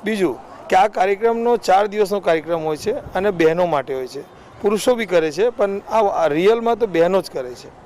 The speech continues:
કાલે આ પ્રોગ્રામનો શરૂઆત થઈ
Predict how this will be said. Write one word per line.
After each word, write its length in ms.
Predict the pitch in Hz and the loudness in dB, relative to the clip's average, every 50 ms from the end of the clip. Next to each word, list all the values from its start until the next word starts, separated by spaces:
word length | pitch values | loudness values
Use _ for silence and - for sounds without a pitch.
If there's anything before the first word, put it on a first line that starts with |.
| - - - - - - - - - - - - - - - - - - - - - - - | -20 -20 -20 -20 -20 -20 -20 -20 -20 -20 -20 -20 -20 -20 -20 -20 -20 -20 -18 -18 -12 -4 0
કાલે 320 | 160 160 165 190 220 226 | 2 4 4 4 4 4
આ 100 | 220 220 | 2 2
પ્રોગ્રામનો 560 | 214 214 208 202 190 208 208 208 208 208 202 | 2 0 -2 0 0 0 0 0 -2 -4 -4
શરૂઆત 380 | 170 - 160 151 151 165 180 180 - - | -4 -2 -2 0 2 2 0 0 0 -2
થઈ 160 | 180 208 285 | -4 -4 -4